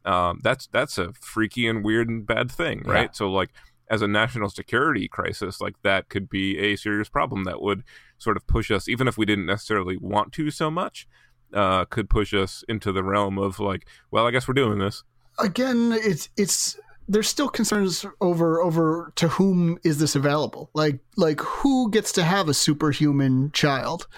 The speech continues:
Speaker 3: And, and then do we
Speaker 2: Rich,
Speaker 3: have this
Speaker 2: rich
Speaker 3: sort
Speaker 2: people.
Speaker 3: Yeah,
Speaker 2: We know the
Speaker 3: well, <laughs>
Speaker 2: answer. Uh, we could be
Speaker 1: <laughs> Right.
Speaker 2: concerned. Uh, this is definitely happening, and it will definitely be a class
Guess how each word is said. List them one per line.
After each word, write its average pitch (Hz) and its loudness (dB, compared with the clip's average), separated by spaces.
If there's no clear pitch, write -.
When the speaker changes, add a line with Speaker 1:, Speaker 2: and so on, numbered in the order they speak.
Speaker 3:
And, 147 4
and 139 2
then 175 2
do 170 4
we 170 4
Speaker 2:
Rich, 175 6
Speaker 3:
have 175 2
this 156 4
Speaker 2:
rich - 6
Speaker 3:
sort 151 4
Speaker 2:
people. 110 0
Speaker 3:
Yeah, 196 4
Speaker 2:
We 165 6
know - 6
the 131 6
Speaker 3:
well, - 6
<laughs> - 2
Speaker 2:
answer. 202 4
Uh, - 0
we 175 4
could 170 2
be 202 4
Speaker 1:
<laughs> - 2
Right. 240 0
Speaker 2:
concerned. 156 4
Uh, - -4
this 165 4
is 165 4
definitely 156 2
happening, 127 2
and 120 2
it 120 2
will 113 2
definitely 117 2
be 131 2
a 117 2
class 113 0